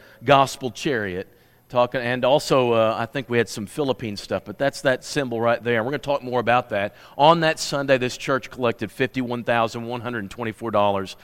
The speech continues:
for missions. Fifty-one thousand dollars on a single Sunday. I think that's pretty cool. We'll talk more about that stuff in a minute. March first rolled around, and the Pears and Spares went to see Driving Miss Daisy. No picture of that.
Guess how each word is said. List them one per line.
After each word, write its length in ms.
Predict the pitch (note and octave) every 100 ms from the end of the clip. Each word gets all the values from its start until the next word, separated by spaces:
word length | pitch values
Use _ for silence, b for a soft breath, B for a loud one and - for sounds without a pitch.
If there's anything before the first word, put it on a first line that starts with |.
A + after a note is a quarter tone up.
| B
for 140 | - A2
missions. 480 | G#2 G2 - D2
Fifty-one 920 | - - E3 - D3+ C#3+ B2 B2 A#2+ A2+ B B
thousand 420 | - B2 B2 B2 A#2+
dollars 400 | G#2+ G2+ G2 F2+
on 100 | F#2
a 60 |
single 300 | F2+ F#2+ F2+
Sunday. 480 | - F#2+ F2 D#2+ D#2 _ b b b b
I 100 | F#2
think 220 | - A2+
that's 200 | G#2 -
pretty 220 | - G2+
cool. 220 | F#2 A2
We'll 80 | F#2+
talk 260 | G#2 A2 G2+
more 180 | A2 G2+
about 360 | F#2+ G2+ G2
that 180 | G2 F#2+
stuff 260 | - G2+ F#2
in 60 |
a 60 | F2+
minute. 320 | G2 F#2 - _ B B B -
March 560 | C#3 F3 G#3 - -
first 420 | - G#3+ G3+ D#3 -
rolled 240 | D3+ C#3+
around, 400 | C3 C#3+ D3+ D3
and 80 | B2+
the 80 | A#2
Pears 480 | - F#3 A3 A3
and 100 | F#3+
Spares 460 | E3+ - E3+ F3 D#3
went 140 | D3+
to 60 | D3
see 160 | - D3
Driving 380 | B2+ C#3 C#3+
Miss 160 | C#3+ C3+
Daisy. 380 | A2+ A2 G#2+ G#2+
No 140 | B2+
picture 340 | C#3 C#3+ - C3+
of 100 | G#2
that. 400 | G2 G2+ G2